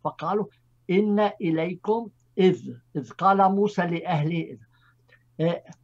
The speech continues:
فهنا كملوها عامة بيقولوا إنه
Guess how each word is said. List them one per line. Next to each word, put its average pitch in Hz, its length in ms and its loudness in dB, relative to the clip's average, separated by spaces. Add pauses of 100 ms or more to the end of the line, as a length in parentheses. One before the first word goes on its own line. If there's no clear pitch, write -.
(120)
فهنا 302 720 4 (600)
كملوها 285 580 4
عامة 233 540 0
بيقولوا 220 760 -6
إنه 202 260 -2